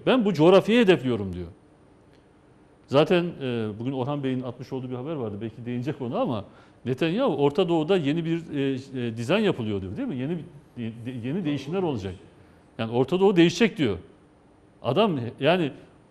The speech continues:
olan hadise ne? Hamas saldırmış, cevap verecek. Adam Orta Doğu değişecek diyor. Diyor ki Gazze'yi boşaltın. Bakın ilk yaptığı açıklama buydu. "Gazze'yi boşaltın," diyor Netanyahu. Artı bugün biliyorsunuz, e, bir şey var.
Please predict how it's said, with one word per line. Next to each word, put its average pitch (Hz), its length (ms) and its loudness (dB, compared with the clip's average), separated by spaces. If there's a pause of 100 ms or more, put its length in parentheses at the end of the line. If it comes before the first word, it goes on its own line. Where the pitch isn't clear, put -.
(420)
olan 165 240 6
hadise 202 400 4
ne? 311 200 0 (320)
Hamas 202 320 2
saldırmış, 220 540 2
cevap 214 300 6
verecek. 113 340 0
Adam 202 220 0
Orta 170 280 2
Doğu 233 180 4
değişecek 131 420 0
diyor. 90 140 -12 (1600)
Diyor 226 180 6
ki 160 140 -2
Gazze'yi 147 360 4
boşaltın. 185 460 4 (140)
Bakın 123 200 -6
ilk 247 200 -2
yaptığı 185 220 4
açıklama 185 340 0
buydu. 117 280 -2
"Gazze'yi 156 360 2
boşaltın," 190 500 2
diyor 101 140 -6 (200)
Netanyahu. 107 560 -4 (1080)
Artı 156 280 2
bugün 170 260 0
biliyorsunuz, 165 600 -2
e, 147 40 -10 (480)
bir 147 220 0
şey 151 240 2
var. 170 180 2